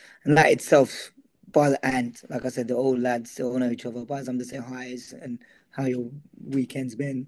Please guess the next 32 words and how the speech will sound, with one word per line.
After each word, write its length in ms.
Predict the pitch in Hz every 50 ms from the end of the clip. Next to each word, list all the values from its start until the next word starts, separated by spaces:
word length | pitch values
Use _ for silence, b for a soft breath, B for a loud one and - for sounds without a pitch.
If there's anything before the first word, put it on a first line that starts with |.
| b b b b b b b b b b
it's 80 | _ -
already 200 | 175 170 156 147
been 180 | 131 131 127 131
an 60 | 135
hour 260 | 135 131 135 131 131
into 200 | 131 131 123 131
the 120 | 131 143 147
game, 380 | 147 160 156 139 123 117 107 -
and 100 | - 131
then 80 | 131 131
you 100 | 131 131
got 260 | 135 135 123 120 120
ten 220 | - - - 131 123
thirty 260 | - 123 120 127 123
kickoffs. 360 | - - 117 - - 113 -
There's 120 | 123 120 113
nine 220 | 156 160 156 147
fifteen 420 | - 131 - - - 127 123 120 117 107
that 100 | - -
one. 280 | 131 123 120 120 123 - _ b b b b b b b b b b b -
Uh, 360 | - 123 120 120 120 120 117 -
no 260 | 139 135 147 151 147
vaping 520 | 135 131 151 156 151 - - 165 170 175 - _ _ _ _ _ _ _ - _
past 360 | - 139 135 135 131 - 135
when 120 | - 127 127
you 40 |
get 140 | 123 139 127
out 60 | 123
of 60 | - 143
your 80 | 135
car. 280 | - - 139 143 156 151 _ _ _ _ _ _ _ _ _ _ _ _ _ _ _ _
Uh, 460 | - 127 120 117 113 113 117 117 117